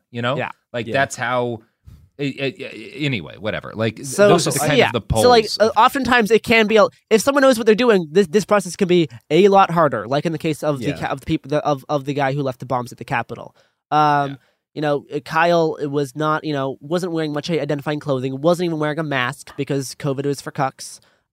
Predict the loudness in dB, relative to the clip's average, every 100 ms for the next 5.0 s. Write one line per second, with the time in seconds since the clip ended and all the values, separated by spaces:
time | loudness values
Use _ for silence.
0 | -4 0 2 2 0 -4 -12 -16 _ _
1 | -8 -2 0 0 0 -2 -2 -4 -4 -2
2 | 0 0 -2 -6 -6 -6 -6 -6 -6 -8
3 | -6 -6 -4 -6 -8 -10 -8 -6 -4 -4
4 | -6 -6 -8 -18 -14 -6 -4 -4 -8 -14